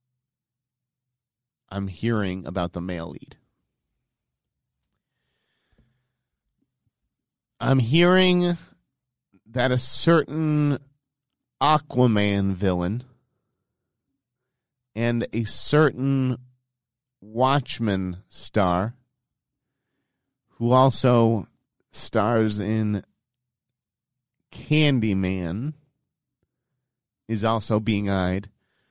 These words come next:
for the male lead, or one of the male leads, in Mad Max Furiosa. Yahya Abdul Mateen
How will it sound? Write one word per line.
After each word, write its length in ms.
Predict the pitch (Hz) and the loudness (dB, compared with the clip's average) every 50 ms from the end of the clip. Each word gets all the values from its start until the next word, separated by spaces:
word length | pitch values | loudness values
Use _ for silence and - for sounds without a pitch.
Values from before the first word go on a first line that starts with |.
| _ _ _ _ _ _ _ | _ _ _ _ _ _ _
for 180 | 113 120 123 | 0 0 2
the 100 | 123 120 | 2 2
male 340 | 110 110 117 117 120 120 113 | 0 2 2 2 2 2 2
lead, 500 | 104 104 107 98 92 85 80 80 80 87 - _ _ _ _ _ | 2 0 0 -2 -2 -2 -2 -4 -6 -8 -14 _ _ _ _ _
or 160 | 90 90 90 | -8 -6 -4
one 200 | 92 92 104 110 | -2 0 0 0
of 100 | 104 92 | 0 0
the 80 | 92 90 | -2 -4
male 280 | 87 87 87 82 85 85 | -4 -2 -4 -4 -4 -4
leads, 440 | 85 82 80 80 85 90 90 - | -6 -6 -6 -6 -8 -8 -10 -14
in 380 | - - 90 87 87 87 87 - - _ | -10 -8 -6 -4 -4 -4 -6 -8 -10 _
Mad 480 | 95 101 101 101 101 104 104 104 98 95 | -10 -6 -4 -2 -2 -2 -2 -4 -4 -4
Max 640 | 95 92 92 90 92 - - - - - - - - _ _ _ _ _ _ | -4 -4 -4 -4 -6 -8 -10 -8 -8 -8 -8 -10 -14 _ _ _ _ _ _
Furiosa. 600 | 107 117 110 110 113 95 76 69 - - - - - _ _ _ _ _ _ _ _ _ _ _ _ _ _ _ _ _ _ _ _ _ _ _ _ _ _ _ _ _ _ _ 95 | 0 2 2 2 2 2 0 -2 -6 -8 -10 -14 -16 _ _ _ _ _ _ _ _ _ _ _ _ _ _ _ _ _ _ _ _ _ _ _ _ _ _ _ _ _ _ _ -6
Yahya 380 | 110 123 127 143 143 147 151 151 | -2 0 2 4 4 4 4 4
Abdul 540 | 147 127 78 98 107 107 101 113 117 120 | 2 2 0 0 -2 0 0 0 2 2
Mateen 600 | 117 104 95 - - 113 113 113 113 110 107 107 | 2 0 0 -2 -2 -2 -2 0 -2 -2 -4 -6